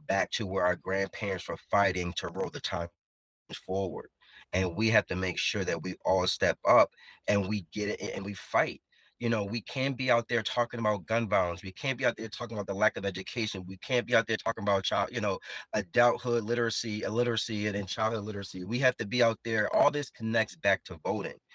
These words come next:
because if we don't show up on the polls every six months when we're supposed to vote,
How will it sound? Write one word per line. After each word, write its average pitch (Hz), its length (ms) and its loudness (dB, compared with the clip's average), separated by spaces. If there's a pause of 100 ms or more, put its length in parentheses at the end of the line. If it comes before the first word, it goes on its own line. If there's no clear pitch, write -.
(220)
because 117 240 -2
if 98 140 -4
we 131 120 0
don't 156 200 6
show 131 240 2
up 123 100 0
on 120 80 4
the 107 100 2
polls 117 480 2 (680)
every 107 280 0
six - 320 -2
months 113 260 0
when 104 80 -2
we're 110 80 0
supposed - 320 -2
to 110 80 -4
vote, 123 300 2